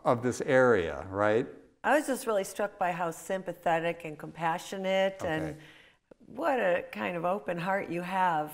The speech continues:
Speaker 2: for, um, a, a population that not a lot of people do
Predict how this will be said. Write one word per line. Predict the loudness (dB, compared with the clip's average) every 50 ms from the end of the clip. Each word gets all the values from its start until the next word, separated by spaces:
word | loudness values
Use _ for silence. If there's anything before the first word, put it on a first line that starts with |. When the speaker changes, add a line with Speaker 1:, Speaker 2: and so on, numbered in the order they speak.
| -8 -4
Speaker 2:
for, | -2 -2 0 0 -2 -2 -4 -8 -10 -16 -20 -20 -20 -20 _ _ _ _ _ _ _ _ _ _ _ -4
um, | -2 0 0 0 -2 -4 -4 -8 -10 -12 -16 -20 -20 -20 _ _ _ _ _ _ _ _ _ _ _ _ _ _ _ _ _ _ _ _ _ _ _ _
a, | -6
a | -6 -4 -2 0 0 0 0 -2 -6 -12 -20 -20 _ _ _
population | 0 2 2 2 2 -2 -4 -2 -4 -4 -4 -6 -8 -8
that | -6 -4
not | -4 -2 -2 -2
a |
lot | -2 -2 -2 -2
of | -4 -6 -10
people | -12 -12 -10 -8 -10 -10 -10 -12 -12
do | -10 -8 -8 -8